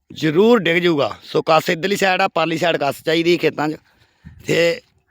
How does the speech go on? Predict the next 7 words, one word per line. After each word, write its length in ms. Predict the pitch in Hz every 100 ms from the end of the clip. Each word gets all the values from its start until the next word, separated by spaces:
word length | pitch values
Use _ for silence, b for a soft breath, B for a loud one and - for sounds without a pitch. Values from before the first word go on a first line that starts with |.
| _ _ _ 147
ਮੈਂ 140 | 151
ਤੁਹਾਨੂੰ 220 | 175 180
ਦਿਖਾ 260 | 143 131 139
ਦਿੰਦਾ 200 | 156 170
ਇੱਕ 120 | 156
ਵਾਰੀ। 320 | 151 170 180 - _ _ - - _ _ _ _
ਸੋ 300 | - 175